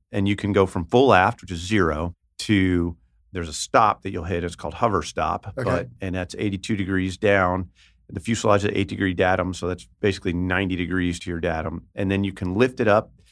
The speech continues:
Speaker 1: and move it further aft over a,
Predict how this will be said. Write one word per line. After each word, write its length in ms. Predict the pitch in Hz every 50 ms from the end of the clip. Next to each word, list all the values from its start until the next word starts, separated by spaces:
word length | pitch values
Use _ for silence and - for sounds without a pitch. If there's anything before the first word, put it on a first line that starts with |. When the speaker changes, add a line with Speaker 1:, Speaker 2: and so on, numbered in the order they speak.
| _ _ _ _ _ _ _ -
Speaker 1:
and 220 | 90 85 92 92
move 240 | 95 104 110 104 98
it 180 | 104 95 - - _ _ _
further 400 | - - - 127 127 110 90 87
aft 480 | 82 80 80 82 90 - - - - _ _ -
over 320 | 104 101 92 95 92 87
a, 260 | 87 87 85 80 -